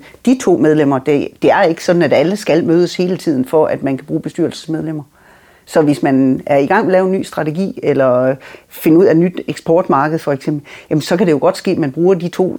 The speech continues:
der, der ved en masse om eksport i bestyrelsen, til nogle interne møder, øh, løbende,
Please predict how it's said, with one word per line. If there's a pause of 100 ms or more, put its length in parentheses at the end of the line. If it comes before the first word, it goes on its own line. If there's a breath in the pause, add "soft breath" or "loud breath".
der,
der
ved
en
masse
om
eksport
i
bestyrelsen, (560 loud breath)
til
nogle
interne
møder, (400)
øh,
løbende,